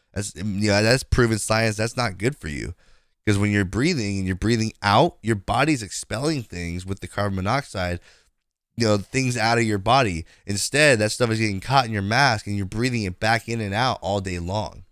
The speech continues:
Like, the amount of bacteria found inside masks that are worn for eight hours, especially when you work a hard labor job like I do and you're sweating in the same mask and the sweat that's in, oh my God, it's so gross to think about. That's not good for you.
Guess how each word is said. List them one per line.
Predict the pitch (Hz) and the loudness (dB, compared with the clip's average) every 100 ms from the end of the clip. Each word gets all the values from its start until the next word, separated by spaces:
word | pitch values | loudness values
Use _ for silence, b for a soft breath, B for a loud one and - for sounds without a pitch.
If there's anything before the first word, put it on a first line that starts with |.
| _ _ _ _ _ - | _ _ _ _ _ -6
Like, | 107 | 0
the | |
amount | 113 135 175 | 4 6 6
of | 127 | 4
bacteria | 113 127 123 - 120 117 123 135 | 4 2 0 -4 0 2 2 0
found | 131 104 104 113 | -2 -2 0 0
inside | 104 - 104 101 | -2 -2 0 0
masks | 92 92 104 - | 0 0 0 -2
that | 107 | -2
are | 92 | 0
worn | 92 92 104 | 2 4 4
for | - 76 | 2 0
eight | 95 | 2
hours, | 92 92 98 110 135 - b b | 4 4 6 6 4 0 b b
especially | - 247 - | 4 4 4
when | 277 | 2
you | 170 | 4
work | 165 | 6
a | 147 | 6
hard | 123 123 | 8 8
labor | 127 113 | 8 6
job | 104 107 | 6 4
like | 107 98 | 6 2
I | 95 | 2
do | 110 | 4
and | 117 | 4
you're | 104 | 2
sweating | - - 110 101 113 | 0 -2 2 2 4
in | 117 | 2
the | 98 | 0
same | - 101 101 | 0 0 2
mask | 92 95 135 - - _ _ _ | 2 2 2 0 -14 _ _ _
and | - 104 | 0 2
the | |
sweat | 90 - - 120 127 | 0 0 4 4 4
that's | 131 - | -4 -4
in, | 123 | -4
oh | 117 110 90 | 0 2 0
my | 92 | -2
God, | 92 92 | -2 -4
it's | 85 - | -4 0
so | 143 | 2
gross | 107 101 98 101 | 2 0 -2 -2
to | 98 | -4
think | 92 95 | -6 -2
about. | 104 117 131 - - _ _ _ | 0 2 2 -2 -8 _ _ _
That's | 127 131 143 | 0 0 2
not | 151 170 - | 4 4 4
good | 147 170 | 4 4
for | 104 | 0
you. | 82 64 | 0 -2